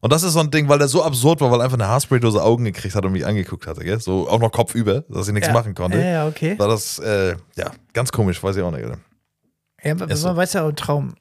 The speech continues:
Speaker 2: So wie bei Inception. Man weiß nie, wie man da hingekommen ist. Man ist auch mal da.
Speaker 1: Ja, ja, ja. Und ich hab das auch, ein Traum auch noch,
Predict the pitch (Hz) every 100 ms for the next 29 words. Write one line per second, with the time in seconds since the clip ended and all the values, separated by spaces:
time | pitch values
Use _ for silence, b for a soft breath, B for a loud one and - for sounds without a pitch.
0 | - 160 185 220 196 196 190 170 - 185
1 | - - - - 165 190 190 220 202 190
2 | 208 156 - 135 120 - _ _ _ _
3 | _ _ - 190 208 190 185 190 151 _
4 | _ _ - 104 101 98 98 87 90 127
5 | 170 180 165 160 - - 160 170 165 151
6 | 139 160 165 - -